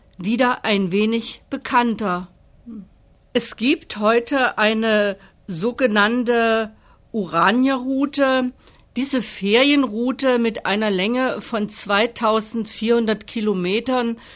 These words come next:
führt durch deutsche und niederländische Städte, die historische Beziehungen mit dem Haus Oranien-Nassau haben. Die Geschichte und Kultur des heutigen niederländischen Königshauses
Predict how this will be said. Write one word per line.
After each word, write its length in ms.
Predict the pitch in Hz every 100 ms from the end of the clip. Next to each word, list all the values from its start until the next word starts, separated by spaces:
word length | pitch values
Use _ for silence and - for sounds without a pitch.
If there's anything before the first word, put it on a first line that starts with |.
| -
führt 720 | - 254 262 277 277 214 226
durch 320 | 214 214 -
deutsche 640 | 196 190 220 - 254 233 226 - _
und 240 | 226 185
niederländische 1040 | 190 226 247 240 226 - 214 214 226 220 202
Städte, 580 | - 208 220 269 262 254 - -
die 80 | 262
historische 800 | 247 233 - - 240 262 277 254
Beziehungen 880 | 214 196 - - 220 262 269 262 247 - -
mit 200 | 233 285
dem 220 | 285 247 196
Haus 440 | 190 208 226 - - - -
Oranien-Nassau 1300 | 214 170 165 196 220 233 226 - 240 233 226 208 175
haben. 580 | 190 180 175 175 196 - - _ _ -
Die 80 | 214
Geschichte 580 | 220 - 277 311 - 294
und 200 | 220 -
Kultur 420 | 208 - 226 277
des 240 | 247 -
heutigen 680 | 214 214 240 233 240 226 214 - _ -
niederländischen 840 | 240 294 262 226 220 247 - 202
Königshauses 1000 | - 208 247 294 - 254 240 240 247 -